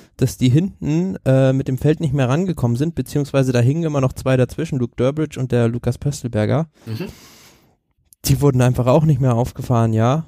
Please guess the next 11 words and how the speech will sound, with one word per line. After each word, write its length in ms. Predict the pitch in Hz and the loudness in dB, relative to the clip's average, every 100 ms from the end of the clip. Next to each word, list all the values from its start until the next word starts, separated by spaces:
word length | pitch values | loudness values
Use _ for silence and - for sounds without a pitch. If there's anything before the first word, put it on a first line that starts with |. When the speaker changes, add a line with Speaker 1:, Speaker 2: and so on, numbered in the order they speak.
| - | -10
Speaker 1:
Und, 520 | - 123 123 120 - | -4 -2 0 -2 -2
ähm, 440 | 123 117 117 117 120 - - - - - - - | 0 0 -2 -6 -10 -16 -20 -20 -20 -20 -10 -4
gab 180 | 120 131 | -2 0
nachher 200 | 143 135 | 2 4
noch 120 | 135 | 4
einen 120 | 131 | 2
Sprint 320 | - - 143 175 | -2 0 0 2
aus 120 | 156 | 0
dem 80 | 156 | 2
Feld 360 | 147 170 - | 4 2 2
raus, 340 | 160 180 190 | 2 2 0